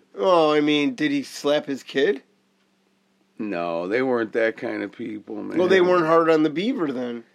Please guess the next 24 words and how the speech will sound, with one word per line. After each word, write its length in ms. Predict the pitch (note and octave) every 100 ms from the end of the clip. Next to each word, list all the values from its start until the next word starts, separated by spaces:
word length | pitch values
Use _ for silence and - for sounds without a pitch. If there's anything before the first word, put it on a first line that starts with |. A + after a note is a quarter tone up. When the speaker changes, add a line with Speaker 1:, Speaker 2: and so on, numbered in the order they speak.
| _
Speaker 2:
No, 240 | A2 G#2+
they 100 | C3+
were 140 | E3 D3
nice 380 | B2+ B2+ B2+
to 140 | - A2
Beav. 460 | G#2+ A2 G#2 G2+ G2 -
Speaker 1:
Well, 260 | G#3 A#3 A#3+
yeah. 280 | C#4 F#3 A2+ - _ _ _ _ _ _ _
Speaker 2:
Beav 200 | - A3+
was 220 | G#3 G#3
a 40 | F3+
good 320 | E3+ G#3 D#3
kid. 480 | - A3+ C#3 G2+ G2+ - _ _ _ _ -
Speaker 1:
But 200 | F#3+ C4
it 40 |
was 220 | B3+ G3+
the 100 | G3
fucking 440 | - A3+ A3 G3 D#3+
fifties 680 | - A3 G#3 - C3 B2
or 80 | B2+
sixties, 600 | - F#3+ F#3+ - B2+ A#2
wasn't 260 | C#3 F#3+ F3
Speaker 2:
Yeah. 100 | B2
Speaker 1:
it? 200 | G#2+ G#2